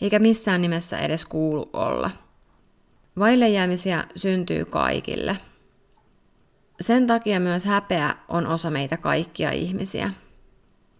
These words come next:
Jo se, että vauva hymyilee, eikä joku vieras hymyile takaisin samalla tavalla kuin omat vanhemmat, aiheuttaa vauvalla reaktion.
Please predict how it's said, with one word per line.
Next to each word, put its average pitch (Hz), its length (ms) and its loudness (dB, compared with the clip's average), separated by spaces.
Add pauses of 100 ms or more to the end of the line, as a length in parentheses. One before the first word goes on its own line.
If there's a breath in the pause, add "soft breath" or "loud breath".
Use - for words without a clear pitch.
(180)
Jo 220 200 2
se, 254 300 2
että 185 320 -2 (240)
vauva 202 320 2
hymyilee, 180 840 0 (460)
eikä 185 240 2
joku 185 400 2 (200)
vieras 180 500 4
hymyile 170 420 0 (200)
takaisin 180 540 0
samalla 170 380 0
tavalla 156 380 -2
kuin 160 180 -6
omat 170 360 -2
vanhemmat, 190 600 -2 (360)
aiheuttaa 170 760 0 (140)
vauvalla 147 420 0
reaktion. - 680 -4